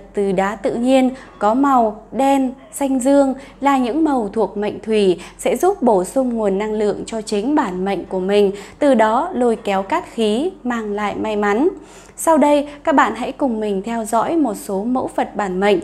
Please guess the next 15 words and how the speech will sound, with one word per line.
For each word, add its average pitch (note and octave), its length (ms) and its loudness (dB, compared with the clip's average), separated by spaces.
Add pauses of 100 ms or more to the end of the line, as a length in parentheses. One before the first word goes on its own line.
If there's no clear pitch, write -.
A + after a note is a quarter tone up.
(280)
như D#4+ 180 6
Lai C#4 240 2
Đại A#3+ 180 0
Nhật, G#3 220 0 (300)
từ C#4 180 4
đá A#3 220 2
tự A3+ 180 -2
nhiên B3 400 0
tốt D#4+ 280 -2
nhất F#4+ 240 4
cho C4 120 -4
người A3 180 -2
tuổi G3 240 -2
Đinh A3 260 -4
Mùi, G#3 260 2